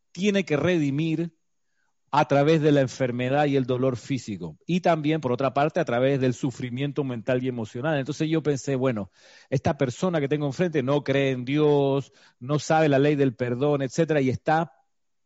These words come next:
obviamente consumiendo karma físico, pero, pero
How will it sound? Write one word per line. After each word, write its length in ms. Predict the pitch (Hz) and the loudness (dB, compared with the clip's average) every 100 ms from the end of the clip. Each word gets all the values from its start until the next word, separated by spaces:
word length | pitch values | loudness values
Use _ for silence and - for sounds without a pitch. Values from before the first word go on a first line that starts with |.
| _ | _
obviamente 720 | 165 190 175 180 160 170 175 _ | 4 4 4 0 -2 -4 -4 _
consumiendo 720 | 147 143 - 139 160 165 165 | 0 0 -2 -2 0 0 0
karma 360 | 160 156 156 143 | 0 0 -2 -4
físico, 520 | 190 170 131 113 143 | -4 -4 -4 -2 0
pero, 360 | 147 165 175 _ _ _ _ _ _ _ _ _ _ _ _ | 2 2 0 _ _ _ _ _ _ _ _ _ _ _ _
pero 440 | 139 143 135 - | 0 0 0 -8